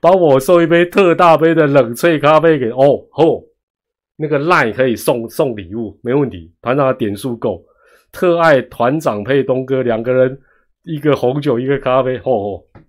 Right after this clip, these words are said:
所以这我寄杯，好不好？<laughs> 哎，会不会以后团长直播，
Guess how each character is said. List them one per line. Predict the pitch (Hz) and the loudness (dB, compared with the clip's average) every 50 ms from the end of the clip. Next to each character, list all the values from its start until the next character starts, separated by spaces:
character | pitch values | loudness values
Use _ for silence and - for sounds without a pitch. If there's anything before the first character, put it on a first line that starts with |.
| _ _ | _ _
所 | _ - 147 | _ -8 -8
以 | 135 113 - _ _ _ | -8 -8 -8 _ _ _
这 | - 135 127 | -10 -8 -6
我 | 117 113 110 - _ _ - | -6 -6 -8 -10 _ _ -12
寄 | - 180 165 143 | -10 -8 -8 -8
杯， | 117 - 131 127 131 131 _ | -4 -4 -4 -4 -4 -8 _
好 | - 107 101 | -8 -6 -4
不 | 120 | -4
好？ | 113 - 143 127 - _ - 170 - - - - - | -2 -2 -4 -6 -6 _ -16 -16 -14 -14 -18 -18 -18
<laughs> | - - - - - 175 - - 190 | -20 -20 -12 -4 -4 -4 -4 -4 -4
哎， | - 143 113 - - - - | -4 -4 -4 -4 -10 -12 -2
会 | - 285 226 208 | 4 6 6 6
不 | - 202 208 | 6 4 4
会 | 220 220 190 | 4 4 2
以 | 151 131 139 | 0 2 2
后 | 165 214 180 | 2 2 2
团 | - 151 175 185 | 2 2 2 2
长 | 180 147 127 - | 2 0 0 0
直 | - - 143 156 175 | -4 -8 -8 -8 -8
播， | 151 175 180 175 175 | -4 0 0 0 0